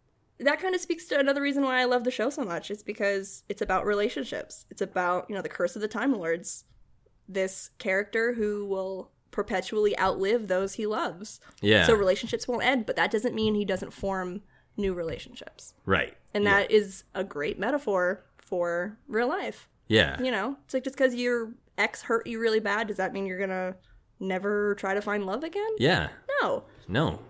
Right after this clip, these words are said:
Speaker 2: It's about renewal. Yeah.
Speaker 1: Yeah.
Speaker 2: Yeah.
Speaker 1: It's about trying again and about seeing the hope and, like, being hopeful for the future.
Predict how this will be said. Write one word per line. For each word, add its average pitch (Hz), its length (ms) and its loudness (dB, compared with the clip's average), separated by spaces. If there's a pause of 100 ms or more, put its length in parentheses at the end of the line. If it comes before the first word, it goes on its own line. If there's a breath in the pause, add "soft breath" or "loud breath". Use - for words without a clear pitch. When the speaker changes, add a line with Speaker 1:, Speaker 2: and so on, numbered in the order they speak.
(120)
Speaker 2:
It's - 120 -10
about 110 260 2
renewal. 135 580 6
Yeah. 98 260 6
Speaker 1:
Yeah. 82 220 0
Speaker 2:
Yeah. 87 240 4
Speaker 1:
It's 71 100 -6
about 220 240 2
trying 233 300 0
again 220 300 0
and 202 160 -2
about 185 360 -2 (760)
seeing 214 440 -2
the 190 100 2
hope 202 340 6 (560)
and, 190 140 -6
like, 175 200 -8
being 208 260 0
hopeful 202 440 -2
for 180 140 -6
the 170 80 -4
future. - 400 -10